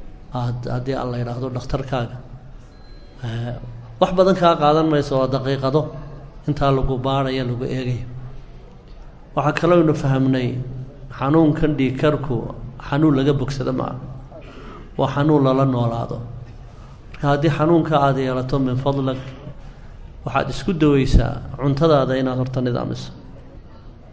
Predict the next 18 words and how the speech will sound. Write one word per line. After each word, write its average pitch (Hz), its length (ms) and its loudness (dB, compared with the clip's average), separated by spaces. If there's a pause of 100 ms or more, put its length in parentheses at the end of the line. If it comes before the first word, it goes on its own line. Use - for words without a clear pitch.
(720)
Eh, 139 280 2
socodkiina 151 600 4
inaad 131 300 0
ku 147 80 0
dadaasho, 123 440 0
fadhiga 135 360 0
faraha 127 260 -2
badan 123 240 0
aad 123 140 -2
iska - 180 -4
ilaaliso. - 420 0 (2000)
Haddii 139 340 0
Alla 156 220 2
ka 147 180 -2
dhigo, 135 560 0
dawada 147 340 6
laguu 139 360 4
qorana 127 480 4